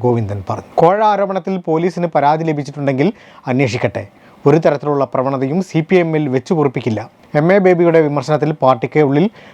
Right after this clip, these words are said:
പറയേണ്ടത് അവിടെ പറയും, പുറത്ത് പറയേണ്ടത് പുറത്ത് പറയുമെന്നും എം വി ഗോവിന്ദൻ കൂട്ടിച്ചേർത്തു. തുടർച്ചയായി വിവാദങ്ങളിലേക്ക് തന്നെ വലിച്ചിഴയ്ക്കാനുള്ള ശ്രമം നടക്കുന്നതായി മന്ത്രി പി എ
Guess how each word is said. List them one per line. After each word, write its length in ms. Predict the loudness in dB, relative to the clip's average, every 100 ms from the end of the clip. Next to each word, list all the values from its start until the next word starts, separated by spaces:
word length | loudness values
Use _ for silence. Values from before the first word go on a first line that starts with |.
| -2
പറയേണ്ടത് 420 | 0 2 2 2 0
അവിടെ 180 | -2 -2
പറയും, 260 | -2 -4 -10 -6
പുറത്ത് 260 | -4 -2 0
പറയേണ്ടത് 380 | 0 -2 -2 -2 -2
പുറത്ത് 240 | -4 -4 -2
പറയുമെന്നും 460 | 0 0 0 -2 -4 -4
എം 80 | -2
വി 80 | 0 0
ഗോവിന്ദൻ 340 | -2 -4 -6 -4
കൂട്ടിച്ചേർത്തു. 480 | -4 -6 -14 -16 -20 -2
തുടർച്ചയായി 520 | 0 0 0 0 0 -2
വിവാദങ്ങളിലേക്ക് 680 | 0 2 2 -2 -4 0 0 2
തന്നെ 220 | 0 0 0 0
വലിച്ചിഴയ്ക്കാനുള്ള 640 | -2 -2 0 0 0 -2 -4
ശ്രമം 200 | -4 -2
നടക്കുന്നതായി 580 | -2 -2 0 0 2 0 -4 -20 -8 -2
മന്ത്രി 240 | -2 0 -2 -2
പി 80 | -2
എ 20 | 0